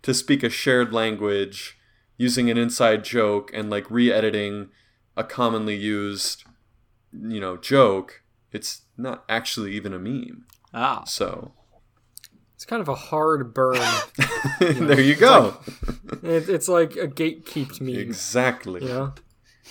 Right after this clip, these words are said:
Speaker 1: It's, it's definitely not a soft berm.
Speaker 2: No.
Speaker 1: You gotta pref-, if you
Speaker 3: No.
Speaker 1: prefer hard berms, then you are one hundred percent one of the rude crew.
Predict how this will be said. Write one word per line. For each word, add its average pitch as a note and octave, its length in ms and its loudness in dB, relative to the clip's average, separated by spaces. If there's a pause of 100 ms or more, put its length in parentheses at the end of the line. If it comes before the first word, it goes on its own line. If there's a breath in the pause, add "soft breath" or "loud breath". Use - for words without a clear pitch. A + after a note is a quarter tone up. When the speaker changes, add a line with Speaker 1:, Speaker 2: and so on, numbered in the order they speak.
Speaker 1:
It's, - 400 -6
it's - 360 -10
definitely F3 420 2
not C#3 160 6
a B2 60 6
soft B2 480 2
berm. G2+ 340 -2
Speaker 2:
No. C3 360 2
Speaker 1:
You G2 120 -10
gotta B2 140 0
pref-, A#2+ 320 0
if A#2 100 -6
you B2+ 80 -6
Speaker 3:
No. A#2+ 100 -4
Speaker 1:
prefer C#3 340 0
hard C3+ 340 8
berms, F#2+ 680 -2 (460 soft breath)
then G2+ 200 -4
you G#2 200 -2
are G2 640 2
one G2 140 -4
hundred A#2 200 4
percent G#2+ 400 0
one G#2+ 140 0
of G2+ 100 0
the G2+ 80 -2
rude A2 320 0
crew. F#2 380 -6